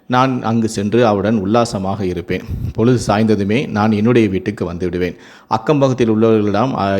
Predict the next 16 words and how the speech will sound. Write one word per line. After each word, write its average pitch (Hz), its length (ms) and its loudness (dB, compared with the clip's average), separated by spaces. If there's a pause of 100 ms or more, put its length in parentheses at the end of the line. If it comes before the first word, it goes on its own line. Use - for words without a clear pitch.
(200)
ராஜா 101 600 2
அவள் 107 420 -2
இரவு 123 380 2
பணிக்கு 104 440 -2
செல்கிறாள்" 107 340 2
என்று 95 200 -4
கூறி 117 420 -4
நம்ப 107 280 2
வைத்திருந்தார். 90 640 -2 (340)
அக்கம் - 320 2
பக்கத்தில் 127 300 2
உள்ளவர்களெல்லாம் 113 760 2
நான் 107 200 0
இரவு 120 300 2
வேலைக்கு 107 340 0
சென்றுவிட்டு 104 600 0